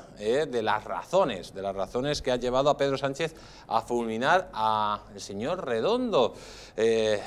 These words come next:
razones que han hecho que se vaya al Rasputín de la Moncloa. En concreto, una de las grandes razones era su pasado en el Partido Popular, otra era un extraño que no aceptaban los socialistas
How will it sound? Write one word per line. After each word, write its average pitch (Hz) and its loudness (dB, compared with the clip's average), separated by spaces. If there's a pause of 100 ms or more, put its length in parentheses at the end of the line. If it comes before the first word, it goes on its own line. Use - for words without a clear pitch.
(140)
razones 151 2
que 113 -2
han 120 -2
hecho 143 -2
que 165 0
se 110 -2
vaya 147 2
al 139 4
Rasputín 123 -2
de 160 4
la 139 6
Moncloa. 104 4 (500)
En 160 2
concreto, 254 8
una 214 6
de 214 12
las 202 12
grandes 208 8
razones 208 6
era 190 8
su 131 2
pasado 208 8 (720)
en 98 -8
el 95 -4
Partido 117 0
Popular, 175 4 (420)
otra 202 10
era 151 10
un 139 4
extraño 143 2 (220)
que - -10
no 113 -4
aceptaban 123 4
los 107 2
socialistas 139 2